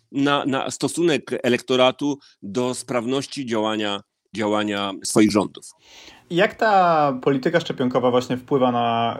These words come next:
Speaker 2: stosunki w Unii, ale też poza nią? No bo oczywiście Władimir Putin, reklamując rosyjską szczepionkę Sputnika pięć,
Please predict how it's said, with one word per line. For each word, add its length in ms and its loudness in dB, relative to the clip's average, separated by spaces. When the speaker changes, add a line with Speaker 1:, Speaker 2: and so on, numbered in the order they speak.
Speaker 2:
stosunki 520 -4
w 240 -10
Unii, 280 0
ale 180 4
też 180 -4
poza 340 4
nią? 120 -2
No 140 -2
bo 100 4
oczywiście 420 0
Władimir 360 2
Putin, 360 0
reklamując 720 2
rosyjską 600 0
szczepionkę 480 -2
Sputnika 460 -2
pięć, 360 -2